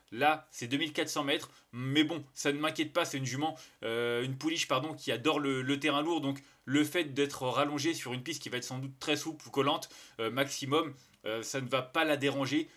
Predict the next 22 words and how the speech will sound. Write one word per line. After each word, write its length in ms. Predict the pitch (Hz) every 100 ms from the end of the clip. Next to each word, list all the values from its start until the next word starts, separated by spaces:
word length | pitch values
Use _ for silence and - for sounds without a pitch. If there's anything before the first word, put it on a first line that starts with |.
| -
En 100 | 123
tout 100 | 135
cas, 180 | 160 156
je 120 | -
pense 160 | -
que 100 | -
si 160 | 135 160
son 200 | 151 147
entourage 500 | 143 143 147 156 131 - -
a 120 | 107
décidé 380 | 123 151 147 151
de 80 | 139
la 100 | 135
présenter 360 | 147 139 139
dans 140 | 147 131
ce 100 | 139
handicap, 460 | 135 131 160 - - -
c'est 160 | 139
qu'il 180 | 131 143
la 80 | 139
pense 220 | 139 143
compétitive. 600 | 151 147 143 135 156 143